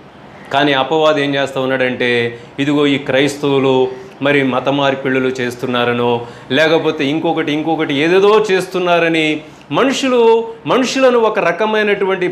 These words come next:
భ్రమలోనికి అపవాది నెట్టివేశాడు. వారు ఆ బంధకాలలో, ఆ సట్రములో ఇరుక్కుపోయి, వారు ఏమి చేస్తున్నారో మరి, ఆ, వారు గ్రహించలేనటువంటి పరిస్థితుల్లో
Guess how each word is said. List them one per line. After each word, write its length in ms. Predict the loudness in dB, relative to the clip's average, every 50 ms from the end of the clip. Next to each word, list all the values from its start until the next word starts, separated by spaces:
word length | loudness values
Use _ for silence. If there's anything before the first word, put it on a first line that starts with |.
| -2 0
భ్రమలోనికి 640 | 0 2 2 2 2 2 2 0 0 -2 -2 -2 -2 -2 -2
అపవాది 500 | -4 -2 0 0 2 2 2 2 2 2 0 0 -4 -10 -16 -20 -20 -14 -6
నెట్టివేశాడు. 800 | -2 -2 -2 0 0 0 0 2 0 0 -2 -4 -4 -4 -4 -6 -12 -16 -20 -20 -20 -20 -20 -20 -20 -20 -20 -20 -20 -20 -20 -20 -20 -20 -20 -20 -20 -16 -4 0 2
వారు 220 | 4 6 6 6 6 6
ఆ 40 | 4 2 2
బంధకాలలో, 720 | 2 2 2 2 2 4 4 4 4 4 4 6 6 6 6 6 4 2 0 -4
ఆ 80 | -4 -6 -2 -2
సట్రములో 520 | -2 -2 -2 -2 -2 0 2 2 4 4
ఇరుక్కుపోయి, 800 | 2 2 0 -2 -2 -4 -6 -4 -2 0 0 0 0 0 0 2 2 0 0 -2 -6 -10 -16 -20 -14 -4 0
వారు 240 | 2 4 4 4 2 2 2
ఏమి 140 | 2 2 2
చేస్తున్నారో 760 | 0 0 0 0 0 0 -2 -2 0 0 0 2 2 2 2 2 2 2 0 -4 -10 -14 -4 -2
మరి, 220 | -2 0 2 0 0 -2 -4 -8 -12 -18 -8 -4 -2
ఆ, 60 | -2 0 2 0
వారు 160 | 0 0 0 -2
గ్రహించలేనటువంటి 920 | -2 0 0 0 0 -2 -2 -2 0 0 2 0 0 0 0 -2 -2 -2 -2
పరిస్థితుల్లో 680 | -2 -2 -2 -2 -4 -4 -6 -4 -4 -2 0 2 2